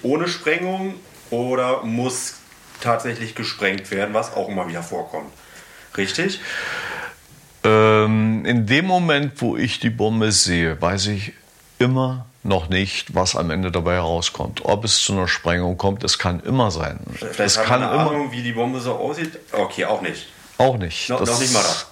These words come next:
Speaker 2: Noch nicht mal das. Wenn ich vor, vor diesem, äh, Monster stehe, so will ich das mal sagen, dann muss ich echt überlegen, auf welche Art und Weise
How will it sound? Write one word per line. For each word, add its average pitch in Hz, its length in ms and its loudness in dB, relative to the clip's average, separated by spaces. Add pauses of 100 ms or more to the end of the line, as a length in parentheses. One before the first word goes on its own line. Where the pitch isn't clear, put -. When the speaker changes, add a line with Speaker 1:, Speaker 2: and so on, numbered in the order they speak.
Speaker 2:
Noch 120 300 4
nicht 165 160 0
mal 160 100 2
das. 117 400 2
Wenn 123 120 4
ich 139 160 0
vor, 131 420 2
vor 120 220 2
diesem, 120 520 2
äh, 104 420 4 (280)
Monster 120 600 2
stehe, 120 280 2
so 107 160 2
will 110 120 2
ich 104 120 0
das - 220 -2
mal 92 160 0
sagen, 95 400 2
dann 92 280 0
muss 95 280 2
ich - 300 -2
echt - 260 0
überlegen, 98 840 0
auf - 220 0
welche 95 240 4
Art 87 220 2
und 92 100 0
Weise 92 440 4